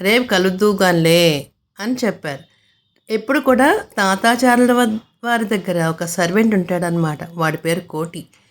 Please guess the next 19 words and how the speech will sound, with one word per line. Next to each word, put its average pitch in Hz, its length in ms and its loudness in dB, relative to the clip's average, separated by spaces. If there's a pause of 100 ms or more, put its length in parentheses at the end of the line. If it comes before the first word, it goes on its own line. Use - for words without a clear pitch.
(280)
వాడు 214 200 0
ఎప్పుడూ 226 480 0
వెటకారంగా, 185 800 0
వెక్కిరింతగా 196 760 0
చేస్తూనే 196 480 2
ఉంటాడు. 220 480 4 (1000)
అప్పుడు 220 260 -2
అంటున్నాడు 220 480 4
వాడు, 170 200 0 (360)
"ఏమిటి, 381 680 4 (400)
మీరు 349 460 2 (300)
శ్రీకృష్ణదేవరాయలను 349 1000 4
కలుద్దాం 320 400 2
అనుకుంటున్నారా? 302 1000 2 (140)
ఎలా 226 180 0
అవుతుంది? 269 680 2 (120)
అవ్వదు" 226 640 0 (180)
అని 208 120 -2
అన్నాడు. 165 460 -4